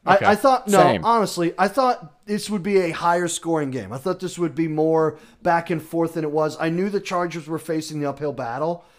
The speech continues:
Speaker 1: but, like, twenty to ten, that's it? I thought the Ravens would score way more points than that,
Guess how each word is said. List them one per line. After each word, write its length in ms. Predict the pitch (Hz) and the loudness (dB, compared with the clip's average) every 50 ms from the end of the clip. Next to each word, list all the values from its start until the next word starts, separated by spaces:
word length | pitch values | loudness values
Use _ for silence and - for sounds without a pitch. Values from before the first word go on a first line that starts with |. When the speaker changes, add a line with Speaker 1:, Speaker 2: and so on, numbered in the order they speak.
| _ _ _ _ | _ _ _ _
Speaker 1:
but, 200 | - 202 185 180 | -2 -2 -2 0
like, 240 | - 180 160 143 - - | 0 -2 -2 -4 -6 -12
twenty 500 | - - - 143 156 165 180 196 214 220 | -14 -12 -6 -2 0 0 2 2 0 0
to 100 | 233 220 | -2 -4
ten, 560 | 220 - - 160 151 147 160 180 214 214 170 | -4 -6 -10 -8 -6 -4 -4 -4 -4 -4 -2
that's 400 | 175 160 165 190 208 - - - - | -2 0 0 0 -2 -4 -8 -10 -8
it? 520 | - 143 147 170 208 240 254 - - _ _ _ _ _ _ _ _ - | -8 -6 -4 -2 -2 -2 -2 -4 -8 _ _ _ _ _ _ _ _ -6
I 80 | - 220 | -4 -4
thought 280 | 220 - 254 247 240 240 | -2 -2 -2 -2 0 0
the 80 | 214 | 0
Ravens 520 | 190 170 175 175 190 214 220 233 233 196 180 | 0 2 2 2 2 0 0 -2 -4 -4 -6
would 100 | 202 196 | -8 -8
score 300 | - - - 214 202 185 | -8 -4 2 4 4 4
way 200 | 170 160 175 185 | 4 4 2 2
more 200 | 202 214 220 220 | 2 2 0 0
points 340 | 214 - 202 170 160 147 - | 0 -2 -4 -4 -4 -6 -8
than 120 | 156 143 131 | -8 -8 -8
that, 360 | 120 123 123 135 147 - | -8 -8 -10 -10 -12 -14